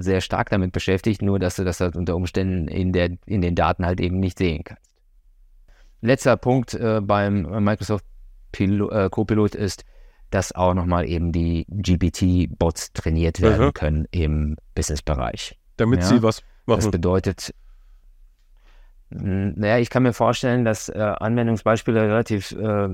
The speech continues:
Speaker 1: interessant sein könnten, wenn es darum geht, deine individuellen Abläufe zu organisieren, zu systematisieren und zu
Speaker 2: Mhm.
Speaker 1: optimieren.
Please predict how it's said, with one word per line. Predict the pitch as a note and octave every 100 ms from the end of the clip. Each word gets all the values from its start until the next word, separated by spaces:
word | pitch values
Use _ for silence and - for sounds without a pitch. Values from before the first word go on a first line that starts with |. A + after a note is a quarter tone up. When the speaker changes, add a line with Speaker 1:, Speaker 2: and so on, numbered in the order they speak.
| E2+
Speaker 1:
interessant | G2+ G#2 - A2+
sein | A#2+ G#2+
könnten, | - G#2+ A2+ A2 A2
wenn | G2+ G#2
es | G2
darum | G2 G#2 G#2+
geht, | G2+ G#2+ F2
deine | A2 F2+ A2+ B2+ A#2+ -
individuellen | A#2+ D3 D3 C3 A#2+ A#2 G2 A#2+ B2 B2+ A#2 - _ -
Abläufe | A#2+ - F#2+ E2+ F#2 - C3 F3+ - - -
zu | - A#2 _
organisieren, | - A2+ B2 B2 A2+ A2+ A2+ A#2+ B2 A2
zu | - G2
systematisieren | A2 - A#2 G#2 G#2 G2 G#2+ G#2+ G#2+
und | - G2 G2
zu | A#2+
Speaker 2:
Mhm. | A2 G#2
Speaker 1:
optimieren. | A#2 E2+ D2 C#2+ C#2 B1